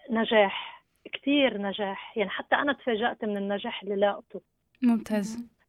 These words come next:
Speaker 1: وبعد فترة طويلة من العمل التطوعي، عشان هيك دايمًا بقول للناس: "إذا،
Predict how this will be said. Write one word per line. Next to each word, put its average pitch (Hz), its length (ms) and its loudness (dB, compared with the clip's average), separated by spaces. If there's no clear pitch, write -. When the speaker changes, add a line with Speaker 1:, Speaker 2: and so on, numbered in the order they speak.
Speaker 1:
وبعد 330 400 8
فترة 285 460 4
طويلة 294 540 6
من 233 140 2
العمل 214 420 8
التطوعي، 196 800 4
عشان 220 360 0
هيك 247 100 -2
دايمًا 254 300 0
بقول 233 340 0
للناس: 220 380 2
"إذا، 208 320 -4